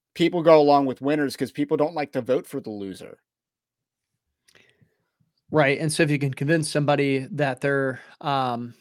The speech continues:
Speaker 2: not, not a winner, um, it, that's, that's often how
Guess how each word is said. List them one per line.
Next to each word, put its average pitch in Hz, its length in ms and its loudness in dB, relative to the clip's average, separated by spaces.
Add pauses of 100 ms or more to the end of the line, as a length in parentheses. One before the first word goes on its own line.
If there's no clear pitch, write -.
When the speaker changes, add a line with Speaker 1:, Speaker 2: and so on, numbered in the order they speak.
Speaker 2:
not, 151 220 0
not 160 240 0
a 151 80 2
winner, 113 380 -10 (180)
um, 120 640 -8 (480)
it, 160 220 0
that's, 156 340 2
that's 160 260 2
often 165 380 2
how 135 460 -2